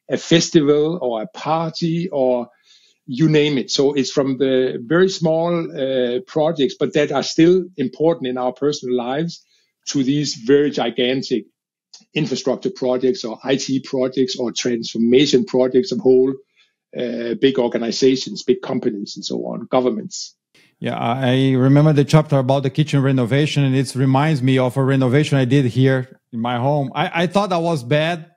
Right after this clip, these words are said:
Speaker 2: Yeah, I did a bad job, but <laughs> the, the chapter is even worse. Um, and as you said, the, the commons, we, we'll get there. Sometimes the, the, the reasons for failure are, are common. And right at the beginning of the book, you mentioned that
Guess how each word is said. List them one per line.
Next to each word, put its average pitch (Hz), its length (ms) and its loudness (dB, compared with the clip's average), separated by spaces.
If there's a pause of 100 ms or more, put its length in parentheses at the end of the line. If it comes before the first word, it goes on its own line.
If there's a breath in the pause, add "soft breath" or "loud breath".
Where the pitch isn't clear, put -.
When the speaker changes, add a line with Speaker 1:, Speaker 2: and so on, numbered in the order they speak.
Speaker 2:
Yeah, 143 280 -6
I 131 160 -6
did 139 180 -4
a 139 80 0
bad 143 260 -2
job, 151 280 0
but 151 400 -6
<laughs> - 60 -20
the, 151 640 0
the 147 120 -2
chapter 151 420 -2
is 151 200 -2
even 143 240 0
worse. 139 360 0 (520 soft breath)
Um, 131 600 -2
and 170 200 -2
as 185 140 2
you 175 80 2
said, 139 420 -2 (140)
the, 123 240 -4
the 117 340 -2
commons, 135 380 -2
we, 127 140 -2
we'll 143 240 2
get 127 260 0
there. 127 360 0 (340)
Sometimes 131 540 0
the, 117 180 0
the, 110 240 -2
the 110 120 0
reasons 117 540 2
for 104 400 -4
failure 107 420 -2
are, 101 220 -2
are 101 220 -4
common. 98 400 -4 (540 soft breath)
And 147 140 4
right 208 120 4
at 226 60 0
the 214 80 2
beginning 156 340 4
of 120 100 0
the 113 80 -6
book, 127 400 0
you 131 180 0
mentioned 135 560 0
that 127 280 0